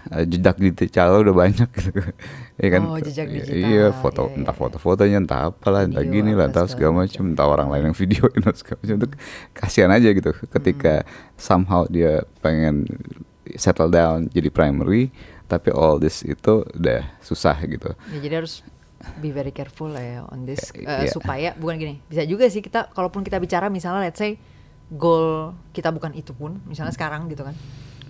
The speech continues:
Speaker 2: Tapi kan it's always better to have more cards to play aja nggak sih?
Speaker 1: Iya.
Speaker 2: I think ya, I think that's how we should see it nggak sih gitu.
Speaker 1: Ya, oke. Nah, itu bisa tuh.
Speaker 2: Alright.
Speaker 1: Terus tadi kan
Speaker 2: Balik
Speaker 1: kamu
Speaker 2: ke i-, improm tadi.
Speaker 1: Iya, improm.
Speaker 2: Bahwa ada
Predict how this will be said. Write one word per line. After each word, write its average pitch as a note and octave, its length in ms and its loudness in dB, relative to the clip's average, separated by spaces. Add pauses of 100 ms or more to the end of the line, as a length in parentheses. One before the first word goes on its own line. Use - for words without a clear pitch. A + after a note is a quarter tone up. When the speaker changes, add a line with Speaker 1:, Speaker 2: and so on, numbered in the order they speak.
Speaker 2:
Tapi D#3 180 -10
kan A#3 400 -8
it's F3+ 160 -12
always A3 240 -8
better D#3+ 320 -8
to E3+ 120 -12
have D#3 200 -10
more D3 180 -10
cards - 300 -16
to - 100 -16
play C3+ 280 -12
aja C#3 180 -12
nggak C#3 180 -16
sih? - 140 -20 (500)
Speaker 1:
Iya. - 280 -2
Speaker 2:
I - 100 -12
think D#3 220 -8
ya, C#3 100 -10
I - 140 -16
think D#3+ 140 -14
that's D3+ 180 -12
how C3+ 440 -10
we C#3+ 120 -14
should C3+ 160 -14
see C3+ 160 -10
it C#3+ 100 -10
nggak C3 160 -12
sih - 160 -16
gitu. - 280 -16 (200)
Speaker 1:
Ya, - 180 -6
oke. G#2+ 300 -4 (840)
Nah, D#2 120 -2
itu D#2 180 0
bisa E2+ 280 -2
tuh. - 180 -14 (120)
Speaker 2:
Alright. D3 360 -6
Speaker 1:
Terus - 340 -6
tadi G#2 240 0
kan B2 80 6
Speaker 2:
Balik E3 160 2
Speaker 1:
kamu B2 80 0
Speaker 2:
ke C#3+ 100 4
i-, E3 220 -8
improm G3 320 -6
tadi. C#3 200 -16 (500)
Speaker 1:
Iya, F#2 200 2
improm. F2 220 2
Speaker 2:
Bahwa F2 160 6 (100)
ada D#3+ 200 -6